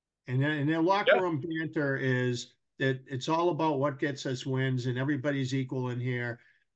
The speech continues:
Speaker 1: And so sometimes you gotta live up to that with some tough decisions. And Lohrei, I think, if anything, they probably look at him and say, "Yeah,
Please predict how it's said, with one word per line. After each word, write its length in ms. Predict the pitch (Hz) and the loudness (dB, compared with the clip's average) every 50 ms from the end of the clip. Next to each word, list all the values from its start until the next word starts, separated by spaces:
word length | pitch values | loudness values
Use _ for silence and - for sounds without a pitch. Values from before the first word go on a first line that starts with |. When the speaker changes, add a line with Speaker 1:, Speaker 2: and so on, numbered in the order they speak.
| _ - | _ -2
Speaker 1:
And 240 | 135 143 139 135 131 | 0 0 0 0 0
so 220 | - 160 143 139 | 0 0 0 0
sometimes 560 | 135 - 175 180 185 180 175 180 175 160 135 | 0 0 -2 -4 -2 -2 0 0 0 2 0
you 80 | 156 143 | 0 2
gotta 260 | 147 147 143 139 135 | 2 2 4 4 2
live 300 | 127 123 127 156 156 135 | 2 0 0 0 0 0
up 200 | 143 143 139 - | 0 -2 -2 -4
to 100 | - 143 | -6 -4
that 240 | 123 127 120 120 113 | -2 -2 -2 -2 -4
with 100 | 117 120 | -6 -6
some 220 | - - 131 120 123 | -6 -6 -6 -6 -4
tough 260 | - 135 127 131 - | -4 -4 -4 -4 -6
decisions. 640 | 139 127 - - 151 143 139 123 139 127 110 131 | -6 -6 -4 -2 -2 -2 -2 -2 -2 -2 -2 -2
And 140 | 127 117 120 - - _ _ _ _ _ 143 | -4 -4 -4 -10 -18 _ _ _ _ _ -2
Lohrei, 520 | 135 180 208 208 214 202 180 175 165 160 | 0 2 2 4 4 4 4 4 6 4
I 100 | 151 151 | 4 2
think, 340 | 151 - 170 160 143 - 156 | 0 0 -2 -2 -2 -2 -2
if 160 | 135 131 - | -4 -2 -2
anything, 640 | 147 151 160 160 156 156 - 147 143 135 131 131 127 | 0 2 2 2 0 0 -2 -4 -2 -2 0 0 0
they 100 | 139 143 | -2 -2
probably 480 | 135 - 156 160 156 156 151 135 147 | -4 -4 -4 -4 -2 -2 -2 -2 -2
look 260 | 131 127 143 139 131 139 | 0 0 -2 -2 -2 -2
at 100 | 123 123 | -2 -2
him 200 | 139 139 135 135 | -2 -2 -2 -2
and 100 | 127 127 | -4 -4
say, 220 | - - 131 120 | -4 -4 -4 -2
"Yeah, 360 | 113 117 139 156 151 123 - | -2 0 0 0 0 0 -2